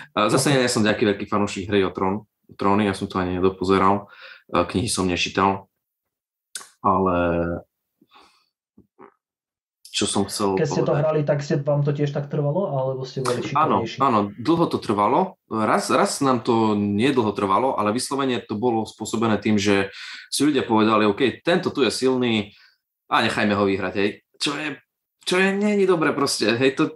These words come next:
Speaker 1: to ti nepomôže tej
Speaker 2: Tam
Speaker 1: hre.
Speaker 2: práve, že by malo nastúpiť to, že poďme všetci naňho, nie?
Speaker 1: Áno, áno, ale to keď sa udeje dvakrát, tak si potom tí ľudia povedia, "Už na to kašleme", hej.
Speaker 2: Mhm.
Speaker 1: <laughs> To je problém podľa mňa tej hry. A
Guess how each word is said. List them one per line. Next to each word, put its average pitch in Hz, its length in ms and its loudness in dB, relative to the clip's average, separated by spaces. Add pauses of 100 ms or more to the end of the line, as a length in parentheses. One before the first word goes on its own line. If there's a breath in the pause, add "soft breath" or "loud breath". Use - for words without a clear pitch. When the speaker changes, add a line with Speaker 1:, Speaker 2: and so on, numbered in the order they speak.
Speaker 1:
to 147 140 -4 (320)
ti 156 160 -2
nepomôže 151 560 0
tej 143 100 -4
Speaker 2:
Tam 170 60 0
Speaker 1:
hre. - 160 0
Speaker 2:
práve, 175 100 -2
že 165 80 -2
by 165 140 0
malo 165 400 0
nastúpiť 160 640 0
to, 165 100 -2
že 151 140 0
poďme 160 240 0
všetci 147 240 -4
naňho, 143 320 0
nie? 120 260 -4 (220)
Speaker 1:
Áno, 107 320 -2 (240)
áno, 107 260 0
ale 120 220 2
to - 100 -2
keď 156 160 2
sa 165 140 2
udeje 151 240 2
dvakrát, 135 400 0
tak 127 160 -2
si 127 80 -4
potom 127 240 -2
tí 131 80 -4
ľudia 123 240 2
povedia, 120 160 0
"Už 101 100 -2
na 107 80 0
to 101 140 -4
kašleme", 98 480 -2
hej. 110 80 -2 (720 loud breath)
Speaker 2:
Mhm. 135 240 0
Speaker 1:
<laughs> - 20 -6
To 160 60 0
je 180 140 2 (180)
problém 131 320 0
podľa 117 160 2
mňa 113 160 0
tej 107 80 0
hry. 123 180 2 (480 loud breath)
A 104 260 -2